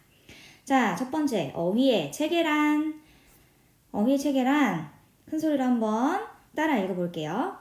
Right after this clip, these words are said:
어휘는 단어의 뿌리에 따라서 고유어, 한자어, 외래어로 나눌 수가 있다.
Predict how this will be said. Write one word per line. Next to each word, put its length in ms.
어휘는 480
단어의 720
뿌리에 480
따라서 840
고유어, 800
한자어, 800
외래어로 680
나눌 220
수가 460
있다. 280